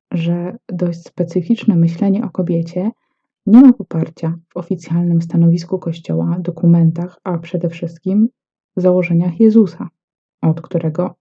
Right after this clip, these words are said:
niewątpliwie Kościół ten się zaczął. Kobieta w Kościele słyszy różne mity na temat jej sławetnej roli. Czasami nawet jej zależy, żeby sprostać tym powszechnie panującym przeświadczeniom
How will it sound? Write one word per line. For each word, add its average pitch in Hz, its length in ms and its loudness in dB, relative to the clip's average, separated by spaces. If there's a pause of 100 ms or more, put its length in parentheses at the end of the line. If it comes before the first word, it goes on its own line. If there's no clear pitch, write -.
(140)
niewątpliwie 170 760 0 (260)
Kościół 214 360 0
ten 165 180 2
się - 160 -4
zaczął. - 400 -4 (720)
Kobieta 233 360 2
w - 80 -8
Kościele 170 520 -4 (320)
słyszy 208 500 -2
różne 226 320 4
mity 185 300 -2
na 175 160 -4
temat 180 340 -4 (260)
jej 170 200 -2
sławetnej 175 560 0
roli. 165 300 0 (600)
Czasami 202 420 4
nawet 185 500 -2
jej 175 140 -2
zależy, 180 520 4
żeby 165 240 -2
sprostać 170 640 -6
tym 165 240 -4
powszechnie 170 560 -4
panującym 170 540 2
przeświadczeniom 165 840 -2